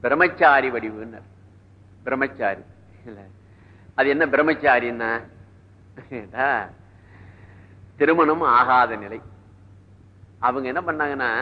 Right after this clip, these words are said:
வடன-, வ-, வடநூலை வருது, பிரம்மச்சாரி, கிரகஸ்தன்,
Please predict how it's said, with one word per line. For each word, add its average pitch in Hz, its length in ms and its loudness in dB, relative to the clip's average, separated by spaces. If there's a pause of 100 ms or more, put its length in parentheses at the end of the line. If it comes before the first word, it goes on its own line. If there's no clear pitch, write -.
(120)
வடன-, 127 300 -4
வ-, 117 220 -2
வடநூலை 147 460 -4
வருது, 117 320 -8 (600)
பிரம்மச்சாரி, 135 640 -2 (500)
கிரகஸ்தன், 139 600 -2